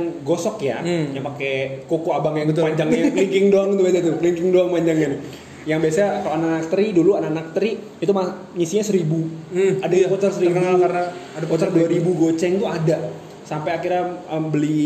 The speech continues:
Speaker 1: nomor di situ ada, beli casing, dan casing itu pasti plastiknya berdebu kan?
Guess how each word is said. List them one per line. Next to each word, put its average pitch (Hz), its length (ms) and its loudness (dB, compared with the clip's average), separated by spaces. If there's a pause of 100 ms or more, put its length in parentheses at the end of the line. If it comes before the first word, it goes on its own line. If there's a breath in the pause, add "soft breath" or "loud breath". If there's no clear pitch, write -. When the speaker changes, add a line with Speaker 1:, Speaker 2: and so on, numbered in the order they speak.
(220)
Speaker 1:
nomor 147 240 -4
di 156 160 -4
situ 151 100 -6
ada, 160 540 -2
beli 139 240 -6
casing, 180 480 -2
dan 151 160 0
casing 160 400 -2
itu 165 160 -2
pasti 156 220 -4
plastiknya 180 340 -2
berdebu 131 560 -2
kan? 151 160 2